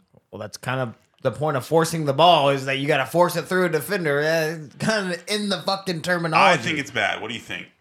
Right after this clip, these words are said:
Speaker 1: The signing?
Speaker 2: The bad pick. Bad pickup for Ten-,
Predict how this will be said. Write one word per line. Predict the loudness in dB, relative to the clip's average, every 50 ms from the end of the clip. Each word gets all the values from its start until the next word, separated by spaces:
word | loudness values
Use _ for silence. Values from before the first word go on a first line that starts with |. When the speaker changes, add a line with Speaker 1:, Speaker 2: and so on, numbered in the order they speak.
| _ _ _ _ _ _ _ _ _ _ _ _ _ _ _ _ _ _ _ _ _ _ _ _ -12
Speaker 1:
The | -10 -6
signing? | -2 -2 0 0 0 -2 -4 -6 -10 -12
Speaker 2:
The | -12 -6
bad | -2 -2 -2 -2 -2
pick. | -4 -6 -6 -8 -8 _ _ _ _ _ _ _ _
Bad | -6 -6 -6 -6
pickup | -8 -10 -10 -12 -16 -16
for | _ -20 -18
Ten-, | -16 -14 -16 -16